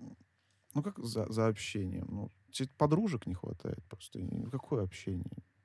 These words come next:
Ну, или, или что? Или, ну, если ты за общением установ-, зайди, и, дамы, э, или мужчины, я не, я не знаю, просто я, я не смотрел мужские анкеты, честно скажу. Дамы,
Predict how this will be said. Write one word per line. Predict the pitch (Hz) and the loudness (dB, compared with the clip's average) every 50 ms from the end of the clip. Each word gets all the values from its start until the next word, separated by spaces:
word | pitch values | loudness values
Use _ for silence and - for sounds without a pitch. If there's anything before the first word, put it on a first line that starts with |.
| _ _ - | _ _ 0
Ну, | 117 117 110 92 - - - - - - - - _ - | 2 4 4 2 0 -6 -16 -20 -20 -20 -20 -20 _ 2
или, | - 123 131 135 131 127 120 120 117 113 - 110 | 6 8 8 10 8 8 8 6 6 4 2 2
или | 113 120 131 | 0 0 0
что? | 135 - - - 143 123 107 | -2 -4 -4 -2 2 2 2
Или, | 95 98 98 104 104 104 95 - - _ _ - | 2 2 2 4 4 4 2 0 -8 _ _ 6
ну, | 127 | 6
если | 127 156 151 | 6 6 6
ты | 160 156 | 8 10
за | 160 151 | 10 10
общением | 135 - - 151 160 180 160 135 120 | 10 10 6 6 8 8 8 8 6
установ-, | 113 - - 110 107 104 104 | 6 2 2 2 4 4 6
зайди, | 107 113 110 107 123 165 208 | 8 8 8 8 8 8 6
и, | - - - - 113 - - - - | 6 4 -2 -6 -6 -6 -6 -2 6
дамы, | 117 131 147 143 123 101 90 85 - - _ _ _ _ _ _ - | 10 10 10 12 10 8 6 4 -2 -10 _ _ _ _ _ _ -8
э, | - - - - - - - _ _ _ _ _ - | -6 -6 -6 -8 -10 -12 -14 _ _ _ _ _ -12
или | - - 95 95 95 85 | -8 -6 -4 -2 0 0
мужчины, | 92 98 98 - - - 143 120 101 | 0 0 0 -2 0 0 0 2 2
я | 90 | 2
не, | 95 101 | 2 4
я | 107 110 113 | 6 6 6
не | 117 120 | 6 6
знаю, | 123 120 101 90 | 6 4 4 2
просто | 98 98 - - 98 | 0 -4 -2 2 2
я, | 101 | 4
я | 98 107 113 | 6 6 4
не | 110 117 | 4 2
смотрел | - - 123 123 107 90 | -2 -2 0 0 2 0
мужские | 90 90 - - - 95 | 0 -2 -2 -2 2 2
анкеты, | 95 95 - - 139 - 92 | 2 4 2 0 0 0 -2
честно | - 92 87 - - | -4 -4 -4 -6 -8
скажу. | - - - - - - - _ _ - - - - - - - - - _ - | -12 -10 -10 -8 -8 -8 -10 _ _ -20 -20 -20 -20 -20 -20 -20 -20 -20 _ -2
Дамы, | - 98 113 113 101 90 87 87 | 4 6 8 8 8 6 2 0